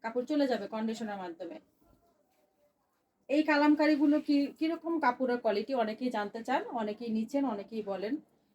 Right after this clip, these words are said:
যে কাপড়ের কোয়ালিটি। এই কাপ-, কালামকারীগুলো, এটা কিন্তু কালামকারী একটু মার করা আছে, ধুইলে একদম নরম ছপ হয়ে যাবে। সুতি, একদম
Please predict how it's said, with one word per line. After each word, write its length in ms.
যে 80
কাপড়ের 320
কোয়ালিটি। 340
এই 160
কাপ-, 280
কালামকারীগুলো, 840
এটা 220
কিন্তু 480
কালামকারী 420
একটু 120
মার 240
করা 220
আছে, 280
ধুইলে 400
একদম 260
নরম 280
ছপ 240
হয়ে 140
যাবে। 320
সুতি, 380
একদম 400